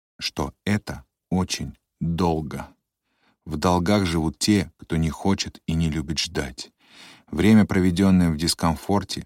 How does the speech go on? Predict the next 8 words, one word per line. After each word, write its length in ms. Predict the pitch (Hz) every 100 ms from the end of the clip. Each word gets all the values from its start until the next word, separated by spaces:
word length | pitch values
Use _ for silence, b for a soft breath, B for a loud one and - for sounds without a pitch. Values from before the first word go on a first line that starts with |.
| _
длится 460 | 73 76 82 - 78
очень 400 | 82 85 - 71
долго, 380 | 65 67 60 - b b b b
а 140 | 73
время, 280 | 71 73 69
проведённое 580 | - 71 73 73 69 69
в 60 | 67
наслаждении, 760 | 69 - 73 65 78 92 78